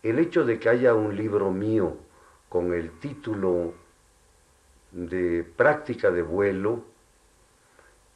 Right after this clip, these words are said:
no quiere decir que yo, aún en ese libro, haya prescindido de la fiesta que es para mí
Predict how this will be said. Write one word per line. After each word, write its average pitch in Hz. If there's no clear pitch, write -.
no 170
quiere 135
decir 113
que 98
yo, 131
aún 147
en 104
ese 123
libro, 131
haya 113
prescindido 107
de 95
la 101
fiesta 123
que 107
es 117
para 87
mí 113